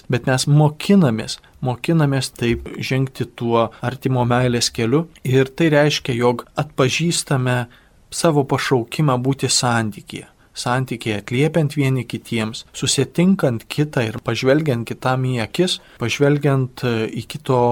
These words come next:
gyvenimą, į kito būtį, išeinant iš savęs, iš savo rūpesčių, iš, iš to, kas tik mums svarbu, tik tai, kas yra mūsų interesai. Dažniausiai būnam užsisukę savo rūpesčiuose, štai kas čia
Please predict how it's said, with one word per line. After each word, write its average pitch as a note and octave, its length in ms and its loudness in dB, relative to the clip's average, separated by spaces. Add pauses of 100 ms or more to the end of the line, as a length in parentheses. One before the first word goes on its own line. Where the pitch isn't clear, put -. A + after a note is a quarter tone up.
(260)
gyvenimą, B2+ 920 0
į - 80 -14
kito - 240 -4
būtį, B2+ 400 0
išeinant E3+ 640 2
iš - 140 -2
savęs, C3 500 2
iš - 80 -10
savo A2+ 320 0
rūpesčių, - 640 -2
iš, - 140 -12 (100)
iš - 160 -10
to, C3+ 160 6
kas - 160 -2
tik - 240 -4
mums D#3 320 2
svarbu, A#2 480 0
tik - 160 -12
tai, C3+ 160 2
kas - 240 -4 (160)
yra A#2+ 160 0 (160)
mūsų C#3+ 480 2
interesai. A2+ 760 0 (260)
Dažniausiai C3 560 2
būnam B2+ 320 0
užsisukę C#3 560 0
savo G#2+ 320 0
rūpesčiuose, C#3 800 0
štai E3+ 320 -2
kas - 160 -18
čia - 200 -12